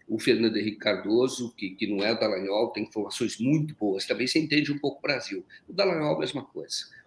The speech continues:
O, o poder rural é o poder no Brasil. Ponto. Isso que as pessoas precisam entender. O Brasil foi formado assim. E o Dallagnol, a família tem lá uma série de terras que recebeu lá no, no,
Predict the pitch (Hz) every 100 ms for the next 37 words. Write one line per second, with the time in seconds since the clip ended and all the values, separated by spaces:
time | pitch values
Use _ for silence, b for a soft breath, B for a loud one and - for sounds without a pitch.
0 | - 180 - 175 160 175 190 220 160 127
1 | 139 165 165 143 143 147 131 101 - 76
2 | - _ _ _ - 110 - - - _
3 | b b b 120 135 156 - 143 131 98
4 | 123 120 127 139 101 95 90 98 131 -
5 | 127 127 107 117 107 98 - - 101 90
6 | - _ b b b _ 113 127 127 127
7 | 120 113 110 - 117 110 113 127 127 117
8 | 104 113 - - - 110 - 101 107 -
9 | 107 104 113 - 110 104 98 113 95 101
10 | 95 B B B - 104 107 104 107 101
11 | 95 104